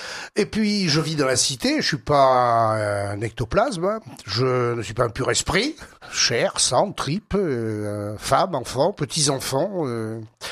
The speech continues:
profession. Et, et le regard, ben, le regard, euh, il est pas très réjouissant. Je crois pas être un rabat-joie en disant ça. Euh, on voit une société qui est pa-, paumée, il n'y a pas d'autre mot. On est en plein relativisme.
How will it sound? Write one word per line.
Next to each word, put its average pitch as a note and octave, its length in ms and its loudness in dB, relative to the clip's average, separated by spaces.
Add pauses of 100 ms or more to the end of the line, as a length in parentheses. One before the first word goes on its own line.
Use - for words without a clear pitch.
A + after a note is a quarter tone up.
(120)
profession. C3+ 760 0
Et, G#2 160 -12 (540)
et - 100 -6
le - 160 0
regard, E3 460 6
ben, C3 160 4
le C3+ 100 0
regard, B2 640 0
euh, A2 220 -10 (160)
il B2 60 -12
est - 20 -10
pas A#2 220 -6
très A#2+ 280 0
réjouissant. A#2+ 840 0
Je A#2 80 -10
crois A#2+ 240 -2
pas B2+ 140 2
être - 160 -4
un A2+ 80 0
rabat-joie A2+ 560 2
en A#2 80 0
disant G2+ 320 -8
ça. - 320 -2 (340)
Euh, - 160 -6 (100)
on C3 60 -4
voit B2+ 200 0
une A#2 100 -4
société A#2 440 -2
qui A#2 100 -4
est A2 40 -4
pa-, A2+ 240 0 (240)
paumée, E3 360 2
il G2+ 160 -2
n'y G2 80 -6
a F2 40 -6
pas - 160 -2
d'autre G#2 260 -4
mot. G#3+ 300 0
On A2 120 -4
est A2+ 160 -4
en A2 60 0
plein D3 380 4
relativisme. C3 1200 0